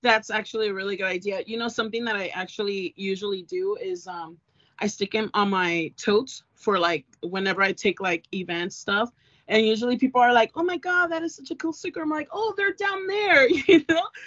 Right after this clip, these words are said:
So I'm, like, always promoting my friends, and they're like, "Oh my God, Liz, like, we should just pay you." I don't know. I'm, like, a complete nerd.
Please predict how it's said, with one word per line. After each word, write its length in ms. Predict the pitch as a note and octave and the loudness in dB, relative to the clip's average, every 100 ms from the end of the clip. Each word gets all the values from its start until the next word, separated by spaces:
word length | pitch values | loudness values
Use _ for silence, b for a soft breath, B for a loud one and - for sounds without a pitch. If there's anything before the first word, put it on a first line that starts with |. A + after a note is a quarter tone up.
| B | B
So 140 | - C#4+ | -2 -2
I'm, 120 | C#4+ | -2
like, 220 | D4 C4+ | -6 -6
always 300 | A#3 A#3+ D4 | -4 -2 -4
promoting 520 | - C4+ A#3 A3 B3 A#3+ | -6 -6 -4 -4 -4 -6
my 160 | G#3+ | -8
friends, 320 | A#3+ G#3+ G#3+ | -6 -6 -6
and 120 | A3+ A3 | -6 -4
they're 80 | |
like, 220 | G#3+ G3+ - | -4 -6 -10
"Oh 100 | G3 | -10
my 120 | C4 | -8
God, 300 | D4 A#3+ C4+ | -6 -4 -2
Liz, 300 | D4 A3+ G#3+ | 2 4 4
like, 180 | A3 G#3 _ | 0 -2 _
we 120 | A3+ | -16
should 220 | A3 C4 | -14 -14
just 220 | C#4 C#4 - | -10 -10 4
pay 180 | A3 A3+ | 8 8
you." 420 | B3+ F#3+ F3+ - b b - | 6 2 2 -4 b b 0
I 200 | G#3+ G3+ F#3 | 4 4 2
don't 140 | F3+ | -2
know. 340 | F3+ F3+ F3+ - | -4 -4 -6 -6
I'm, 200 | G#3 A3 | -6 -2
like, 240 | A#3+ G#3+ - | -2 -4 -8
a 40 | |
complete 440 | - G3 - F#3+ F3+ | -10 -8 -6 -6 -6
nerd. 320 | F3 F3 | -6 -6